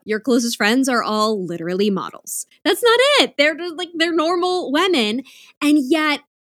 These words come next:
she just looks so happy as a mom, and she looks so happy as a newlywed, and she looks so happy in that country, and she looks so happy in her new home, whatever it is. The way that we feel is how we look to those around us.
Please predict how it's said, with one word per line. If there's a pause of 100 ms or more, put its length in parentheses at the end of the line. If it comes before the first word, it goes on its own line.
she
just
looks
so
happy
as
a
mom,
and
she
looks
so
happy
as
a
newlywed,
and
she
looks
so
happy (260)
in
that
country,
and (260)
she
looks
so
happy
in
her
new
home,
whatever
it
is. (560)
The
way
that
we
feel (580)
is
how
we
look
to
those
around
us.